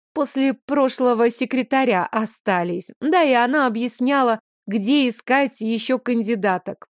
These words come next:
Пока есть списки, в этом нет нужды, но, если что,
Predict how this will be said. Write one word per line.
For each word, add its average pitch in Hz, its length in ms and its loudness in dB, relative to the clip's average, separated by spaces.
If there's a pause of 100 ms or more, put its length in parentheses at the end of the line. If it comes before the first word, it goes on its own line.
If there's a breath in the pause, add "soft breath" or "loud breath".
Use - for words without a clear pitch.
Пока 202 300 0
есть 214 420 -2
списки, 330 460 -2
в 202 120 0
этом 254 280 2
нет 277 200 0
нужды, 269 440 0
но, 233 300 2 (260)
если 196 360 -2
что, 294 360 -2